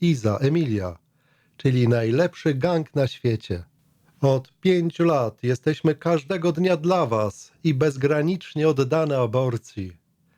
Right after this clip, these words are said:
Dziś z okazji urodzin przyjmujemy życzenia. Napisali aborcyjni przestępcy na swoim profilu na Facebooku,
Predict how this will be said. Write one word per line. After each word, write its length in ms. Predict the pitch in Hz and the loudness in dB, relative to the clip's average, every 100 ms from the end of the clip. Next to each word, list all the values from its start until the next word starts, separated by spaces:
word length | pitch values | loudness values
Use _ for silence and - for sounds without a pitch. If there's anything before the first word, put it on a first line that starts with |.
| _ - | _ -6
Dziś 420 | 107 131 165 - | 2 2 2 0
z 100 | 110 | 0
okazji 400 | 113 123 120 107 | 0 0 -2 0
urodzin 500 | 117 160 143 135 127 | 0 2 0 -2 -6
przyjmujemy 720 | - - 120 107 123 123 107 | -6 -2 0 2 2 2 0
życzenia. 580 | 98 101 127 107 80 _ _ _ _ _ _ _ _ _ | -4 -4 -4 -4 -8 _ _ _ _ _ _ _ _ _
Napisali 500 | 120 110 120 170 147 | -2 -2 -2 0 0
aborcyjni 540 | 117 113 113 135 120 | 0 -2 -4 -2 -2
przestępcy 640 | 104 107 101 139 143 - 131 | -4 -8 -4 -2 -4 -2 -2
na 120 | 123 | 0
swoim 300 | - 127 120 | 0 -2 0
profilu 420 | 117 117 143 135 | 0 -2 0 0
na 120 | 123 | 0
Facebooku, 680 | 117 127 107 143 135 92 | 0 0 0 -2 -2 -8